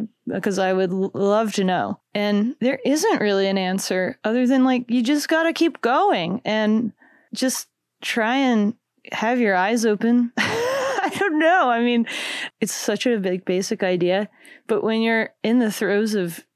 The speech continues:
personal turmoil, you don't see what's really obvious. And to me, it was, like, just getting back to point zero, like, just getting back to being on planet Earth. That's,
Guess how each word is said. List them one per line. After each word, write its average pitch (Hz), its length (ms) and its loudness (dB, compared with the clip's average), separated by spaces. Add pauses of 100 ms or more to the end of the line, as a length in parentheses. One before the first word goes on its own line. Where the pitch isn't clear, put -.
personal 196 500 -2
turmoil, 185 640 0 (100)
you 254 180 2
don't 330 240 2
see 247 540 2 (160)
what's 196 380 -2
really 208 400 2
obvious. 202 840 -2 (320)
And 214 280 0
to 233 120 -2
me, 214 320 2
it 190 380 -2
was, 208 200 -4
like, 185 460 -4 (500)
just 240 320 -4
getting 214 380 2
back 185 320 -2
to 202 220 -2 (100)
point 185 340 -2
zero, 175 560 0 (460)
like, 190 220 -4 (100)
just 208 300 0
getting 202 280 2
back 185 280 -2
to 190 280 -2 (640)
being 185 360 2
on 180 220 0
planet 180 380 -2
Earth. 175 400 -4 (260)
That's, 190 460 -2